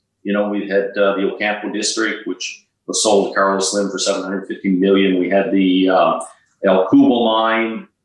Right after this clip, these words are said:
which we bought for twenty million, and, uh, we doubled the production, sold it for three hundred seventy-five million.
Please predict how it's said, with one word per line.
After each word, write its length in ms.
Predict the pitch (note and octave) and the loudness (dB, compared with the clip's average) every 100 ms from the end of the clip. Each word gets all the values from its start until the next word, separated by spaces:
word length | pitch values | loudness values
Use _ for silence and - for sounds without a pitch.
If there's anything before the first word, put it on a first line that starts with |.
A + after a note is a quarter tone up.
| _ _ | _ _
which 260 | G#2+ G2+ F#2+ | -6 -4 -2
we 180 | A2 G#2+ | -2 2
bought 280 | G#2+ G#2+ | 2 2
for 120 | G2+ G2 - | 0 -6 -6
twenty 280 | G#2+ G#2+ | -4 -4
million, 340 | G#2 G#2+ G#2 G2+ | -4 -4 -6 -6
and, 280 | G2 F#2 F#2 | -6 -6 -4
uh, 240 | F2+ F#2 | -4 -4
we 160 | G2 G2 | -6 -2
doubled 320 | F2+ F#2+ G2 | 0 0 -4
the 60 | - | -10
production, 500 | - F#2 F#2 F#2+ F#2 | -4 -2 -2 -4 -8
sold 300 | F#2 F#2 F#2 | -4 -6 -6
it 80 | |
for 100 | _ | _
three 140 | G2+ G2 | -8 -6
hundred 200 | - - | -6 -8
seventy-five 680 | - F#2 F#2 F#2 F#2 F#2 F#2+ | -8 -6 -2 0 2 0 -4
million. 280 | F#2 F2+ | -8 -8